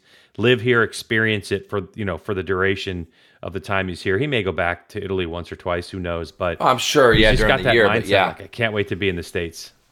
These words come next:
Speaker 1: Yeah.
Speaker 2: That's great.
Speaker 1: Yeah, yeah. So
Speaker 2: It's
Speaker 1: that'd be
Speaker 2: great.
Speaker 1: pretty cool. Um, in another in another bit of news, coming out of the Sepang test, um, Mario Marigali, who is the, um,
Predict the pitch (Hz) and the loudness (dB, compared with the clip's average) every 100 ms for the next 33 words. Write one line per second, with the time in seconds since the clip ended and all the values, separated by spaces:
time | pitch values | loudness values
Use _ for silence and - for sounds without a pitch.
0 | _ 101 113 85 90 - 85 104 101 101 | _ -2 0 0 -4 -8 0 0 0 0
1 | 95 87 - 98 - 123 - 104 120 123 | 0 -2 -2 -2 0 -4 0 2 4 2
2 | 120 107 113 113 - 120 113 101 _ 131 | -4 -4 -2 0 0 0 0 -4 _ -2
3 | 143 139 170 170 - - _ _ 139 139 | 2 4 4 4 2 -6 _ _ -2 2
4 | 139 151 165 135 139 127 123 123 127 127 | 4 2 2 2 2 2 2 2 2 0
5 | - _ _ _ _ _ _ _ _ _ | -10 _ _ _ _ _ _ _ _ _
6 | _ - 151 156 156 147 139 107 120 104 | _ -4 0 2 2 2 0 2 0 0
7 | - - 117 131 135 120 95 - - - | -4 -4 0 0 0 -2 -4 -6 -14 -10
8 | 104 104 95 90 85 _ _ _ _ _ | -2 0 2 0 -6 _ _ _ _ _
9 | _ _ - - 120 135 135 120 117 113 | _ _ -12 0 2 2 2 0 -2 0
10 | 117 113 110 110 110 101 90 95 113 107 | 2 2 4 2 2 -4 -6 -4 0 0
11 | 95 82 98 95 92 87 80 76 | -2 -4 -4 0 0 0 -4 -10